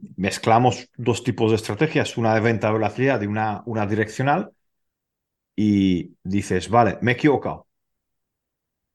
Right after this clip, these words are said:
¿Por qué me he equivocado? Porque, coño, ha abierto un mercado,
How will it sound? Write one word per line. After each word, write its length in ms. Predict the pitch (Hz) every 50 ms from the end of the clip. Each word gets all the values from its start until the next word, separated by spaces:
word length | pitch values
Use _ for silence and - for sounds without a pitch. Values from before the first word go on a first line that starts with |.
| _ _ _ _ _ _ _ _ - 80 76 -
¿Por 120 | - 80 -
qué 80 | -
me 80 | 85 87
he 20 |
equivocado? 380 | - 107 110 110 - 208 185 123
Porque, 280 | 98 92 87 90 85 -
coño, 220 | - 113 117 110
ha 20 | 92
abierto 240 | 87 - - - - 156
un 60 | 143
mercado, 460 | 135 127 - - - - - - -